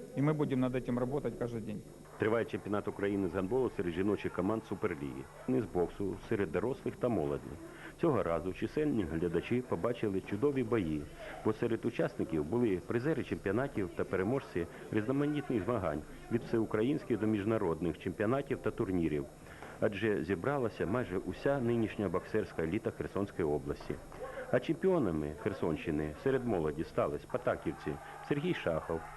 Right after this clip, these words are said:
Speaker 2: Артем Соловйов та Володимир Якубовський з Голої Пристані. Серед дорослих перемогу святкували представники клубу "Бокс Херсон" Віктор Тілюшин, Дмитро Наумов, Микола Афанасіаді, Олег Ігнатенко.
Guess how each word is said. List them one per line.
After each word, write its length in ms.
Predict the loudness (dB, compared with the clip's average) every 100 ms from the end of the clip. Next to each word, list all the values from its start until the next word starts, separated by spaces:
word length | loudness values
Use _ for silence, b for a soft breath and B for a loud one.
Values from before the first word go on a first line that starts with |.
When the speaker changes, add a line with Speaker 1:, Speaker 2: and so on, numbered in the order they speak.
| B -4
Speaker 2:
Артем 320 | -2 0 0
Соловйов 560 | 2 2 2 2 0 0 -6 -4
та 60 | 0
Володимир 560 | 2 2 2 2 2 0
Якубовський 680 | 0 0 0 2 0 0 -4 -4 -4 -4
з 40 |
Голої 280 | 0 2 2 0
Пристані. 420 | -4 -2 -4 -4 -6 -12 B B B B -12 -4 2
Серед 220 | 2 4
дорослих 420 | 4 2 0 -2
перемогу 400 | 0 2 4 2
святкували 600 | 2 -2 0 2 2 2
представники 760 | -2 -2 2 2 2 2 0 -2 0
клубу 460 | 2 4 2 2 -2 B B B
"Бокс 280 | 0 0 0
Херсон" 500 | -2 0 2 2 2 -4 -2
Віктор 360 | -2 0 0 -2 -14 -18 -8
Тілюшин, 580 | 0 2 2 0 0 -2 0
Дмитро 380 | 0 2 2 2
Наумов, 540 | 2 4 4 2 0 -4 -6 0
Микола 360 | 2 4 4
Афанасіаді, 880 | 2 2 0 0 2 2 2 2 -2 -4 B B 0
Олег 260 | 2 2 -2 -6
Ігнатенко. 680 | -2 2 2 2 0 0 -4